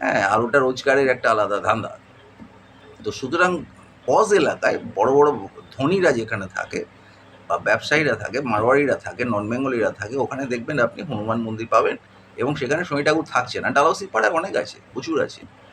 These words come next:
শেয়ার মার্কেটের কাছে আছে, অনেক আছে, বড়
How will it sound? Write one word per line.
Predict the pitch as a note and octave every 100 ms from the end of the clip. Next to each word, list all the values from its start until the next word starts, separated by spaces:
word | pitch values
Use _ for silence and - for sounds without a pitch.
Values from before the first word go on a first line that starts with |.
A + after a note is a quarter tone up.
| -
শেয়ার | B2 B2 B2+
মার্কেটের | A#2+ A#2+ A2+
কাছে | G#2 - F2+
আছে, | F2 - -
অনেক | - -
আছে, | D2 - - - - - - - - - - - - - - - - -
বড় | G#2+